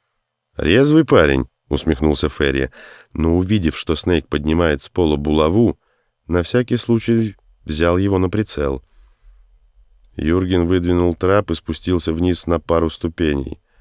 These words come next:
«Как тебя зовут?» спросил он у главаря банды. «Снейк», ответил тот. «Насколько я понимаю, ты один из представителей этой компании».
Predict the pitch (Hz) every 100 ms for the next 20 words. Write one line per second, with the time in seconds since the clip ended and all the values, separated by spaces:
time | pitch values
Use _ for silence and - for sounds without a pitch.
0 | _ _ _ _ _ _ _ _ 101 107
1 | - 113 110 107 113 107 76 - _ _
2 | - - 80 78 80 76 76 76 76 76
3 | 76 73 76 69 67 67 - _ _ _
4 | - - - 76 78 69 62 - - _
5 | _ _ - 73 69 69 71 65 69 64
6 | - _ _ _ _ _ _ _ _ _
7 | - 80 - 135 127 120 120 107 117 120
8 | 120 104 107 110 113 117 - 87 - 101
9 | - 104 107 95 98 98 - 95 95 92
10 | 98 92 98 73 69 67